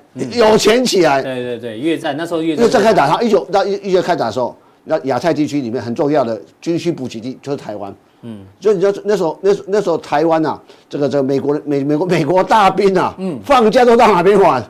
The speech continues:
Speaker 2: 到台湾来啊。
Speaker 1: 对。
Speaker 2: 我那时候，我小时候我爸跟我讲啊，他说那个，
Speaker 1: 嗯。
Speaker 2: 你在中山北路上很多做西装啊，
Speaker 1: 嗯哼。
Speaker 2: 美国大兵那个军服上还有泥巴啊，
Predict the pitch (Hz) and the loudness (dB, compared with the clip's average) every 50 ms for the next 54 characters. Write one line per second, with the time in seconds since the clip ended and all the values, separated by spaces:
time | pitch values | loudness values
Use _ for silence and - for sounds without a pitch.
0 | - _ _ _ _ _ _ - 220 220 220 220 233 262 254 240 220 226 240 240 | -14 _ _ _ _ _ _ -2 0 4 4 4 4 4 4 4 4 6 6 6
1 | 240 247 175 156 131 107 95 - - _ _ _ - 165 208 233 269 247 233 202 | 6 4 2 0 -4 -6 -10 -16 -20 _ _ _ -2 0 2 4 4 4 4 4
2 | 170 170 175 175 185 160 - 190 160 147 233 208 180 - 226 214 185 202 208 202 | 2 0 -2 -4 -4 0 2 2 2 4 4 4 4 6 4 4 6 4 4 4
3 | 156 139 117 113 107 95 90 143 196 196 220 226 220 214 208 208 180 170 175 180 | 4 2 0 -2 -4 -6 -2 -2 0 2 4 2 4 4 4 2 2 0 -4 -10
4 | 165 160 180 196 226 - - - - 208 226 - - 226 220 220 220 - 160 165 | -12 -10 -10 -10 -10 -10 -14 -8 -4 -4 -4 -2 0 2 2 4 4 2 2 2
5 | 185 170 196 180 - - 131 147 175 202 202 208 196 - - 170 151 185 175 165 | 2 2 2 0 -2 -2 -2 2 2 2 2 2 0 0 -2 -2 -2 0 0 0
6 | 165 - - - - - 185 180 175 180 180 156 175 175 214 220 - - - - | 0 -4 -6 -8 -12 -12 -10 -8 -8 -4 -2 0 2 2 2 2 2 2 2 2
7 | 202 226 226 - - - 180 202 202 175 139 - - 220 220 185 175 175 214 170 | 2 0 -2 -4 -6 -6 -2 -2 -2 -2 -4 -6 -6 -4 -2 -2 0 0 0 0
8 | 190 202 185 156 151 156 170 175 175 175 175 175 165 151 123 - | 2 0 0 0 0 0 -2 0 0 2 4 4 4 2 0 -4